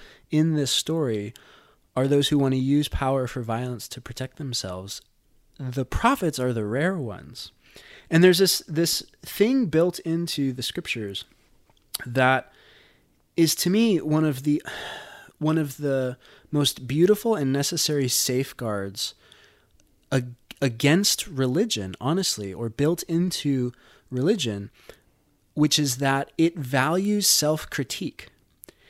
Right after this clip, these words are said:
And so there's actually a, a book I read years back. Uh, I'd probably have a different reaction to the book as a whole if I read it now. Um, but there's a really good point in there. It's by an Indian named Vishal Mangalwadi, and it's bec-,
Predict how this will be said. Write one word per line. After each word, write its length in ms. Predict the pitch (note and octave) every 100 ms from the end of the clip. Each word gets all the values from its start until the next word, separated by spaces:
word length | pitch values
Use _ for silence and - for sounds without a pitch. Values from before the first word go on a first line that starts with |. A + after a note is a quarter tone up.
| - - _ -
And 180 | D3+ D#3
so 500 | - D3+ C#3+ C3+ C3
there's 240 | D#3+ D3 D#3
actually 280 | F3 G3+ D#3
a, 140 | C#3
a 100 | -
book 240 | B2+ D3 D3
I 40 |
read 260 | C3 B2+ A#2
years 200 | C3 B2+
back. 360 | B2+ A#2 - - _ _ _ _ _ _ _ - -
Uh, 320 | C3 B2 A#2 B2
I'd 140 | D3
probably 220 | F#3+ E3+
have 120 | D3 B2
a 40 |
different 340 | B2 - A#2+
reaction 460 | B2 A2+ A2+ - A2
to 120 | -
the 100 | A2
book 220 | G#2 A2 A#2
as 100 | G#2+
a 40 |
whole 260 | - A2+ A#2+
if 100 | A2
I 60 |
read 180 | G#2+ A2
it 100 | G#2
now. 280 | G#2 G#2 D3+ - - - - -
Um, 420 | B2 A#2+ A#2+ - _
but 100 | C#3+
there's 240 | D3 D#3 D#3
a 40 |
really 220 | D3+ G3+
good 160 | F3+ D3
point 200 | - D3+
in 60 | B2+
there. 140 | A2
It's 120 | G#2+
by 200 | - C3+
an 140 | C3+ C3
Indian 560 | D#3+ F#3 F#3 F3 F3 _ - - -
named 260 | C3+ C3 A#2+
Vishal 460 | B2 - B2 C3+
Mangalwadi, 760 | C#3+ C3+ C3+ A#2 G2 G#2 D3 F3 _ _ _ -
and 120 | B2+
it's 100 | B2+
bec-, 340 | - - -